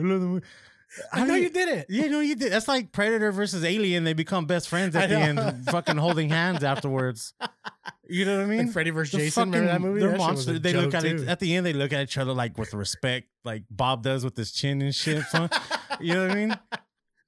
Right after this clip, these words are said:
Speaker 1: Fucking movie, dude.
Speaker 2: Oh,
Speaker 1: I, I,
Speaker 2: fuck.
Speaker 1: I, I like movies that fucking, one, that are, like, real trippy
Speaker 2: Uh-huh.
Speaker 1: and that make you think and, like, where you don't know where it's going.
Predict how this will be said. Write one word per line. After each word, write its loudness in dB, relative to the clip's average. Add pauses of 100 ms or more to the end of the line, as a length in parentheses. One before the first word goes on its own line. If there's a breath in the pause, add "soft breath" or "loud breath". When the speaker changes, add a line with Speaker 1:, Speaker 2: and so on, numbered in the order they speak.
(140)
Speaker 1:
Fucking -4
movie, -4
dude. -2
Speaker 2:
Oh, 0
Speaker 1:
I, -2
I, 4
Speaker 2:
fuck. -4
Speaker 1:
I, -4
I 2
like 0
movies 0
that 0
fucking, -4
one, 0
that 0
are, 0
like, 0
real -2
trippy -4 (220)
Speaker 2:
Uh-huh. 0
Speaker 1:
and -2
that -2
make -2
you -6
think -4 (300)
and, -2
like, -2
where 0
you 2
don't 0
know -2
where -2
it's -10
going. -6